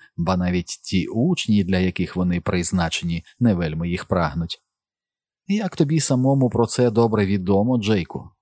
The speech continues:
Тож заходь, піднімайся на шостий поверх. У твій час тут музей, люди приїздять з усього світу, і дехто з них все ще плаче за тим чоловіком, котрого було застрелено,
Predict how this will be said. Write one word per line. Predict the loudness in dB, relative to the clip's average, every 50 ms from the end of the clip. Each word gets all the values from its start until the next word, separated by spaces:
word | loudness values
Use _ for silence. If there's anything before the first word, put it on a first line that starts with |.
| _
Тож | -4 -2 0 0 0
заходь, | 0 0 -2 -2 -2 -6 -8 -8 -10 -16 _ _ _ _
піднімайся | -4 0 2 4 4 4 4 2 2 2 0 0 0
на | 0
шостий | -2 -2 -4 -4 -4 -4 -4 -4 -4
поверх. | -2 -2 -2 0 -2 -2 -4 -6 -10 -12 -16 -20 -10 _ 2
У | 4 4 4
твій | 4 4 4 4 4 4
час | 2 0 0 0 0 0
тут | 0 -2 0 2
музей, | 2 2 2 2 0 0 -2 -4 -6 -8 _ _ -2
люди | 0 2 2 2 2
приїздять | 2 0 0 0 0 0 0 2 2 0 0
з | 0
усього | -2 -2 0 0 0 0 0
світу, | 0 0 0 0 0 0 -2 -2 -2
і | -2 -2 -2
дехто | -2 -2 -2 -2 -2 -2 -2 -2
з | -2
них | -2 -2 -4 -4 -4
все | -6 -6 -6
ще | -6 -6 -6 -8 -6
плаче | -4 -4 -2 -2 -2 -2 -2 -2 -2
за | -2 0
тим | 0 0 0 2
чоловіком, | 0 0 0 2 2 0 0 0 0 0 -2 -2 -4 _ _ _ _ _
котрого | -2 0 0 0 0 0 0 0
було | 0 0 0 0 0
застрелено, | 0 -2 -2 -2 0 0 0 0 -2 -2 -2 -2 -4